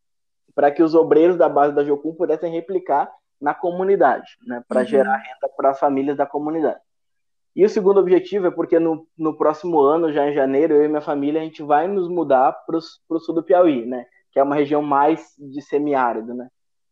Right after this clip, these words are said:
Speaker 1: Nós vamos morar no sul do Piauí, vamos pastorear uma igreja, e nós queremos muito desenvolver isso com a comunidade a qual nós vamos trabalhar, né?
Speaker 2: Uhum.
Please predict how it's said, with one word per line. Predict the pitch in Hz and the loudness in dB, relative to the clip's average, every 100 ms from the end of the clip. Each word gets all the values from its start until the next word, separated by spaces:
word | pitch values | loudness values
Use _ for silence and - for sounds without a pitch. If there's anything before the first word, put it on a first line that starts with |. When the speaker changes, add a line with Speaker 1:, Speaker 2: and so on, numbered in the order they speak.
| _ 113 | _ -12
Speaker 1:
Nós | 120 | -6
vamos | 135 135 | -6 -2
morar | 143 135 135 151 | 2 4 4 0
no | 151 135 | -2 -6
sul | - | -6
do | 131 | -6
Piauí, | 131 127 123 147 | 0 0 2 -2
vamos | 156 135 - | -2 -6 -4
pastorear | 135 - 135 131 131 | -6 -2 -2 0 2
uma | 139 | 0
igreja, | 135 127 139 160 208 - _ - | 2 2 2 0 -6 -8 _ -2
e | 143 | 0
nós | 151 | 0
queremos | - 165 170 | 0 0 0
muito | 170 175 196 220 170 | -2 2 2 2 -4
desenvolver | 143 151 147 147 143 143 | -4 -6 -4 -2 -2 -2
isso | 143 151 165 | -2 -4 -8
com | 147 156 | -4 -4
a | 175 | -2
comunidade | 170 170 160 139 151 156 147 | -4 -2 2 4 2 0 -2
a | |
qual | 160 151 | 0 0
nós | 156 151 | 0 -2
vamos | 156 - | -4 -2
trabalhar, | 156 175 175 117 - _ | 0 2 0 -4 -10 _
né? | 247 | -18
Speaker 2:
Uhum. | 220 214 208 202 196 208 | -8 -8 -6 -8 -10 -14